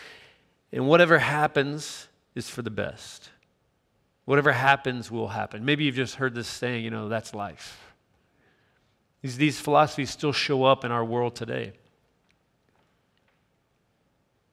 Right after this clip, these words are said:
Man's problem, for them, he resists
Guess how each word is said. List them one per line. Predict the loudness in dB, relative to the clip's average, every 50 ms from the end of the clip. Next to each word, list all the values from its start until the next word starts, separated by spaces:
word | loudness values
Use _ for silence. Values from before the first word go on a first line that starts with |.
| _ _ _ _ _ _ _ _ _ _ _ -14
Man's | -6 0 2 4 4 4 2 0 -4
problem, | -4 0 2 4 4 2 0 -2 -8 -12 -14 -18 -20 -20 _ _ _ _ _ _ _ _ _ _ _ _ _ _ _ _ _ _ _ _ _
for | -8 -4 -2 0
them, | 2 4 4 4 2 0 -4 -10 -16 -20 _ _ _ _ _ _ _ _ _ _ _ _ _ _ _ _ _ _ _ _ _ _ _ _ _ _
he | -8 -4
resists | -2 -2 -2 -4 -2 0 2 2 2 0 -4 -8 -10 -12 -16